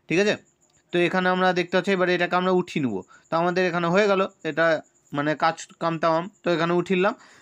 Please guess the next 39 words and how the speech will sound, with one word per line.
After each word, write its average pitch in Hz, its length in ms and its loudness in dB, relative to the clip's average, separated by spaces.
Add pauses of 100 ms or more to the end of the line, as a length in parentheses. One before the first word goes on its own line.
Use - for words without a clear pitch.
(120)
তো 170 100 2 (260)
উঠিয়ে 175 260 -2
নিয়ে 202 160 2
এখানে 175 300 -2
হাত 175 200 2
দিয়ে 180 120 2
একবার 175 260 0
ভালো 170 160 2
করে 190 160 0
মেখে 175 240 -2
নিতে 156 200 -2
হবে, 120 200 0
ঠিক 185 120 0
আছে? 165 160 0
মানে 156 120 -2 (120)
নরম 180 260 2
করে 160 220 -2
নিতে 113 140 -2
হবে, 101 180 -2 (600)
একটু 160 180 -2
গরম 175 320 2
থাকবে, 180 220 0 (100)
হা-, 180 140 -2 (100)
আস্তে - 180 -6
আস্তে, 170 220 -2
কোনো 170 280 -2
তাড়াহুড়া 160 360 2
নাই। 185 140 -2 (240)
এবার 147 220 2
নরম 175 240 2
করার 175 280 0
পর, 196 140 2
কিছুক্ষণ 170 340 -6
মাখার 165 300 -2
পর 196 120 2
এইভাবে 165 320 2
বেলনা 160 400 0
দিয়ে 220 120 2 (480)
চারিদিকে 165 380 2